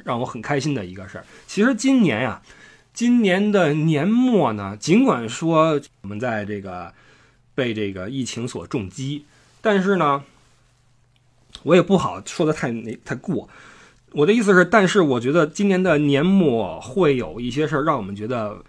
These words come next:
来年是可以去投入一些期望的。就是过去的三年里，你再怎么新年或怎么样，我都觉得跟以前没什么区别，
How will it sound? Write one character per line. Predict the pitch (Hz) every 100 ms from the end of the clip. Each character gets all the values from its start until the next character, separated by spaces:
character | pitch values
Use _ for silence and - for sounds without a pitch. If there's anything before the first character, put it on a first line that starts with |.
| -
来 | 135 147
年 | 175 175
是 | 160
可 | 147 - 135
以 | 190 104 82 78 - - _
去 | - - 131 101 90 - - _ _ _ _
投 | - 147
入 | 175
一 | 156
些 | 135 170
期 | 165 - 254
望 | 233 117
的。 | - - _ _ _ _ _ _ _
就 | 240
是 | 233
过 | 233 262 233
去 | 247
的 | 208 202
三 | 233 226
年 | 202 208
里， | 135 120 139 - -
你 | 170 165 175 180
再 | 240 190
怎 | 143
么 | 127
新 | 139 233 196
年 | 175 175
或 | 165
怎 | 131
么 | 110
样， | 139 120
我 | 120
都 | 196
觉 | 185
得 | 190 202 180 147 - - - - -
跟 | 247 226
以 |
前 | 151 185
没 | 196
什 | 202
么 | 214
区 | - - 208
别， | 95